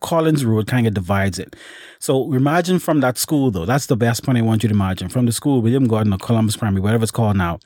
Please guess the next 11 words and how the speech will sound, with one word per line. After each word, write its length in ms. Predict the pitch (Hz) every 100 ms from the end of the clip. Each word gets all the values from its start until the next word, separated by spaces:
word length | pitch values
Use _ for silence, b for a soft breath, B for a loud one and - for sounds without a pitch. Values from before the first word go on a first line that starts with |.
| B B B B B -
all 240 | 196 269
the 160 | 254 233
way 220 | 180 160
up 180 | 147 - - _ -
to 240 | - 117 113 _
Shirley 400 | - 156 123 117
Street. 320 | - 110 87 - b b b b b b b
That's 300 | 107 135 160
the 140 | - 139
entire 720 | 117 - - 175 160 151 147 -
estate 760 | 123 - - 170 117 - -